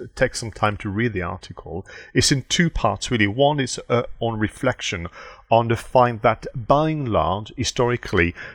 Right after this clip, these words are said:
B two B organizations have found it very difficult to express empathy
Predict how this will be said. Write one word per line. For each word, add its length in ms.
B 140
two 160
B 120
organizations 840
have 140
found 140
it 60
very 320
difficult 580
to 280
express 560
empathy 560